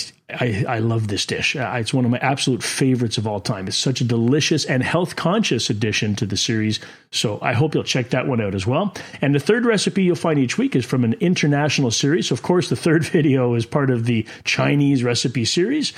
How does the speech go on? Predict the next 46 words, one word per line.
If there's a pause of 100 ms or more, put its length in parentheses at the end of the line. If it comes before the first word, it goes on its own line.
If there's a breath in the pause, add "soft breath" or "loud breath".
(320 loud breath)
Uh,
and
it's
the
main
inspiration
for
all
videos
that
come
out
during
the
course
of
the
week.
They
sort
of
influence
all
of
the
other
stuff. (300 loud breath)
So
I
knew
for
the
longest
time
that
I
was
going
to
be
doing
an
authentic
Chinese
dumpling
recipe.